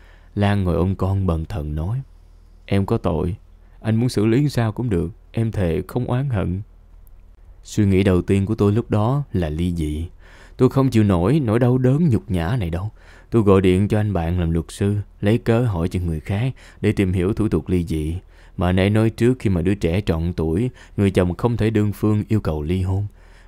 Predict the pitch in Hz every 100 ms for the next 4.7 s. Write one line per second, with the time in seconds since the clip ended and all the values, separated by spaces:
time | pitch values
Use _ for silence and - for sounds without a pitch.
0 | - 104 101 92 139 143 117 - - 123
1 | 117 123 127 120 123 113 - 87 82 85
2 | 87 120 127 151 - 113 117 - - -
3 | - 107 147 107 110 113 - 127 143 135
4 | 101 104 139 139 147 110